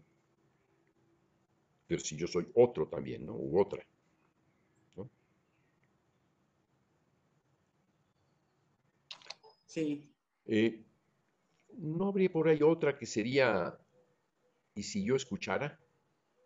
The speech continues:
Speaker 1: y si yo viera, y si yo palpara, y si yo percibiera, y si yo sintiera, y si yo, eh, algo más en relación con el yo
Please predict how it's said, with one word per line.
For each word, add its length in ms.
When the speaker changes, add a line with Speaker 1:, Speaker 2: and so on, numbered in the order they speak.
Speaker 1:
y 100
si 240
yo 200
viera, 460
y 80
si 160
yo 180
palpara, 640
y 80
si 180
yo 160
percibiera, 580
y 40
si 180
yo 100
sintiera, 540
y 40
si 200
yo, 400
eh, 580
algo 220
más 420
en 80
relación 440
con 220
el 260
yo 520